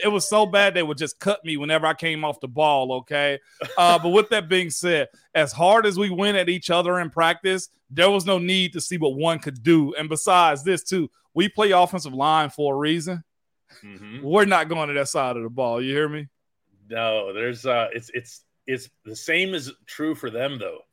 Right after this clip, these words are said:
Speaker 1: Yeah.
Speaker 2: If you were to put those guys, even the most dynamic defensive players,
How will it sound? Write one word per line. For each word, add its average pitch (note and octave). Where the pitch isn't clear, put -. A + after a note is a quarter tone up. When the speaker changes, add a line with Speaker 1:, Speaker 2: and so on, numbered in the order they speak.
Speaker 1:
Yeah. A#2+
Speaker 2:
If G#2
you C#3
were F#3
to E3+
put E3
those C3
guys, B2+
even D#3+
the E3
most D3+
dynamic B2
defensive A#2
players, A2+